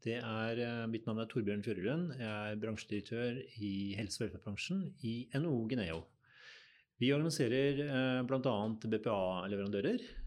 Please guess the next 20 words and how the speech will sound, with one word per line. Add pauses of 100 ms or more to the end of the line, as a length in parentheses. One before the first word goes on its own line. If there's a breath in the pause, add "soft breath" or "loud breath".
(140)
eh,
i
vår
portefølje,
sammen
med
mange
andre
helse-
og
velferdsvirksomheter
innenfor,
eh,
primærhelsetjenesten,
innenfor
helse-
og
omsorgstilbud
til
eldre,